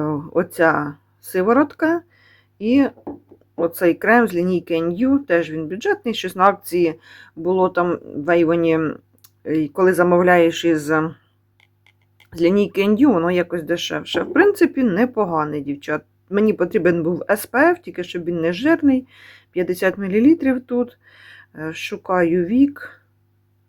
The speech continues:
Чи тут віку щось немає? Протінол, С П Ф двадцять. Отакий взяла, який був С П Ф по, по бюджеті.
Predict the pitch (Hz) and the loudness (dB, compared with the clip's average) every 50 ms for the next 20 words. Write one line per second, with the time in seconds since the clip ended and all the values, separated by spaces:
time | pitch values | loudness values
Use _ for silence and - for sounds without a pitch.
0 | _ _ _ _ _ _ _ _ _ _ _ _ - - _ _ _ _ 175 196 | _ _ _ _ _ _ _ _ _ _ _ _ -20 -20 _ _ _ _ -10 -10
1 | - - 180 180 - 175 175 175 - 180 165 175 208 233 240 233 214 208 208 208 | -8 -10 -12 -8 -8 -8 -10 -8 -8 -6 -4 0 2 2 4 2 2 0 -2 -4
2 | 208 - _ _ _ _ _ _ _ _ _ _ _ _ _ _ _ _ _ _ | -8 -10 _ _ _ _ _ _ _ _ _ _ _ _ _ _ _ _ _ _
3 | _ _ _ _ _ _ _ _ _ _ _ _ _ _ _ _ _ _ _ _ | _ _ _ _ _ _ _ _ _ _ _ _ _ _ _ _ _ _ _ _
4 | _ _ _ _ _ _ _ _ _ _ - 170 170 _ - 185 190 208 233 254 | _ _ _ _ _ _ _ _ _ _ -16 -16 -16 _ -12 -8 -4 -2 0 2
5 | 262 254 254 - _ _ _ _ _ 180 175 - _ 180 196 196 180 160 139 - | 2 0 -2 -4 _ _ _ _ _ -18 -18 -14 _ -4 -4 -4 -4 -6 -14 -14
6 | - 135 135 139 - _ _ 165 156 180 175 - 247 226 180 233 226 233 240 190 | -10 -10 -10 -10 -12 _ _ -14 -12 -12 -6 -4 -4 0 0 2 4 4 4 2
7 | 151 - 180 180 170 156 160 160 156 160 - 196 233 269 247 - - - 180 208 | 2 0 -2 -2 0 2 0 0 0 -2 -2 0 0 0 -2 -4 -6 -4 -4 -4
8 | 220 - _ _ _ _ _ _ _ _ _ _ - 185 160 156 156 135 - - | -4 -6 _ _ _ _ _ _ _ _ _ _ -10 -10 -10 -10 -12 -12 -8 -6
9 | 160 143 143 139 - _ - 143 | -4 -4 -4 -4 -8 _ -20 -20